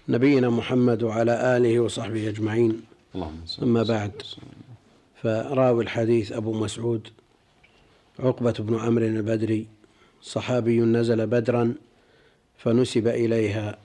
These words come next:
Speaker 1: ولم يشهدها في قول الأكثر، قد تقدم ذكره في الحديث الحادي والخمسين.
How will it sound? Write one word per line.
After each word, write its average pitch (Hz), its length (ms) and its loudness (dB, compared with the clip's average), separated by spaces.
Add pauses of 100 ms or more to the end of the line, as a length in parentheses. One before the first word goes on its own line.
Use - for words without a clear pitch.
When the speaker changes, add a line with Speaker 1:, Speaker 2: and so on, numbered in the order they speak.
(960)
Speaker 1:
ولم 143 260 6
يشهدها 113 460 0
في 113 140 -2
قول 113 240 0
الأكثر، 113 520 -2 (1000)
قد - 100 -4
تقدم 123 580 0
ذكره 117 460 2
في 104 80 -6
الحديث 113 400 0
الحادي 117 360 -2
والخمسين. 113 640 -2